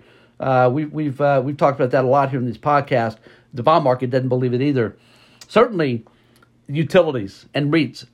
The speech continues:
aren't telling you that higher rates are coming. But it, again, we have, you know, defensive sectors hitting all-time highs at the same time that growth sectors are hitting all-time highs. There's no other way to see that but bullish, and here's why. Tyler covered this yesterday.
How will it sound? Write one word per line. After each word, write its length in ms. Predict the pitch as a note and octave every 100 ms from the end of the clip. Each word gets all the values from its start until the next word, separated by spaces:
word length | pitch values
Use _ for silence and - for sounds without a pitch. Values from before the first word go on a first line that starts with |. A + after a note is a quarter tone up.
| _
aren't 380 | C#3 D#3 D3+ -
telling 400 | - F3 D#3+ B2
you 240 | A2+ G2+ G#2+
that 140 | B2+
higher 320 | A2 C#3 C3
rates 240 | B2 B2 A#2
are 40 |
coming. 440 | G#2+ C#3 A2+ E2+ - _ - - _
But 240 | F3 F3
it, 160 | F#3 F3
again, 320 | F3+ F3 G#3+ D#3
we 80 |
have, 260 | C#3+ C#3+ C3+ - _
you 120 | D#3
know, 80 | C#3+
defensive 600 | C#3+ C#3+ C#3 G3+ A3 D#3
sectors 520 | D#3 B2+ C#3+ C3+ - _ _ _ _ _
hitting 240 | - E3
all-time 320 | D3 C3+ D3 C3
highs 320 | C3+ C#3 C#3+
at 60 |
the 80 | C#3
same 200 | - E3+
time 200 | D#3+ D#3
that 160 | D#3+ C3+
growth 280 | A#2 F3+ G#3+
sectors 500 | D#3+ B2+ A#2+ G2 - _ -
are 100 | C#3
hitting 200 | C3 B2
all-time 320 | A2 A2+ G#2+
highs. 280 | A2+ F#2 - _ _
There's 180 | E3 D3
no 120 | A3
other 100 | B3
way 100 | G#3
to 80 | E3+
see 200 | - G3
that 180 | D3+ B2
but 140 | A#2
bullish, 360 | A#2+ A#2+ F2+ -
and 100 | C3
here's 180 | F3+ C#3+
why. 280 | C3+ F2+ E2 _ _ _ _ -
Tyler 220 | E3+ F#3
covered 260 | - F3 D3
this 160 | C#3+ D#3
yesterday. 480 | B2 - G#2+ D#2+